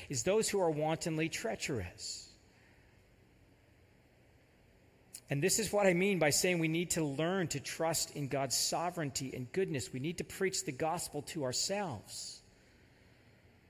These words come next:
Nothing goes unnoticed by God. Everything will be set right in the end.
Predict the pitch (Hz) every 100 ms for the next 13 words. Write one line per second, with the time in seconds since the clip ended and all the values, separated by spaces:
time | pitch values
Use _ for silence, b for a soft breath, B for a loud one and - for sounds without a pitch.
0 | - - - - - 131 151 214 214 214
1 | 190 196 185 185 180 175 165 - 143 117
2 | 101 80 - - - - - - _ -
3 | _ _ 185 185 185 214 196 214 202 170
4 | 175 165 170 - 170 156 156 143 139 135
5 | 139 123 120 117 92